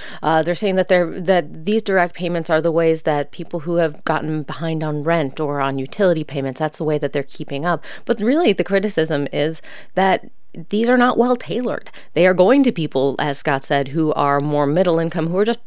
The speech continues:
putting them into savings and aren't using them for their intended purpose. And Scott,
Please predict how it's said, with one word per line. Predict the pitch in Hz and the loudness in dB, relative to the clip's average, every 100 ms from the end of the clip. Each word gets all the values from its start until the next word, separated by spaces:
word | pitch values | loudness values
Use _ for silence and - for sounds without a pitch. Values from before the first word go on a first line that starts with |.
| - | -12
putting | - - 170 180 | -12 -6 -4 -2
them | 165 | 0
into | 165 160 151 | -2 -4 -6
savings | - 196 190 165 | -2 0 2 0
and | 160 - | 0 0
aren't | 156 214 - | 2 2 0
using | 175 160 | -4 -2
them | 151 147 | -2 -2
for | 147 | -4
their | 139 | -2
intended | 131 131 135 131 - | -4 -6 -8 -10 -2
purpose. | 160 151 135 - - - - - | -2 0 -2 -2 -10 -10 -10 -2
And | 185 180 | 0 0
Scott, | - 202 190 | 0 0 0